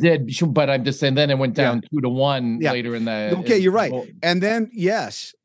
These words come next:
Speaker 2: and it was brutal. And when it was three to one, it was like, "Oh, crap." But the, it didn't matter what, whether it was a power play or a whatever, or just a, a bad non-call or,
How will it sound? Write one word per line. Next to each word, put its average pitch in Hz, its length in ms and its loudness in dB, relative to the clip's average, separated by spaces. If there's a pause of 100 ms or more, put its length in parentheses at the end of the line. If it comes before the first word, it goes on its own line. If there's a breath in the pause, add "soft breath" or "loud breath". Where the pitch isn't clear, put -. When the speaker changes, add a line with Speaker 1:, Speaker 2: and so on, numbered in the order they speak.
Speaker 2:
and 156 140 -6
it 170 40 -6
was 165 140 -4
brutal. 190 480 2
And 143 160 0
when 160 100 0
it 160 40 0
was 151 180 -4
three 240 300 -4
to 226 80 0
one, 127 200 -2
it 113 60 -6
was 110 140 -10
like, 120 140 -12
"Oh, 120 260 -10
crap." 76 520 -10 (600 soft breath)
But 202 400 0 (640)
the, 147 300 2
it 156 120 2
didn't 214 240 4
matter 151 260 2
what, 135 240 0
whether 139 220 2
it 131 40 0
was 120 160 -4
a 120 60 -4
power 156 360 -2
play 143 440 0
or 113 400 -4
a 107 80 -4
whatever, 131 480 -4
or 120 160 -4
just 151 240 -8
a, 110 140 -4 (240 soft breath)
a 131 100 0
bad 151 380 0
non-call 131 1000 2
or, 104 240 -2